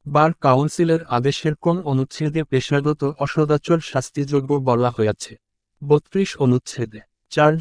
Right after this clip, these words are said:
গঠনের পর আসামি উক্ত অপরাধ স্বীকার করেন কি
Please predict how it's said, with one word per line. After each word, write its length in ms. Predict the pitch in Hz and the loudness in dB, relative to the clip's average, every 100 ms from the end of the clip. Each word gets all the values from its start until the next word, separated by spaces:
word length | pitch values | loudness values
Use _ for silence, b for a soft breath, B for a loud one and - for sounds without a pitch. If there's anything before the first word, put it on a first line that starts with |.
| 151 | 0
গঠনের 500 | 135 - 180 185 175 | 0 2 4 4 2
পর 220 | - 131 | 2 2
আসামি 460 | 127 127 - 156 170 190 | 0 -4 -2 -2 -2 -4
উক্ত 240 | 147 - | -6 -2
অপরাধ 560 | 139 - 127 151 147 156 | -2 0 0 2 2 0
স্বীকার 380 | - - 139 151 | -2 -8 -2 -2
করেন 340 | 147 131 120 131 | 0 2 2 2
কি 140 | - | 0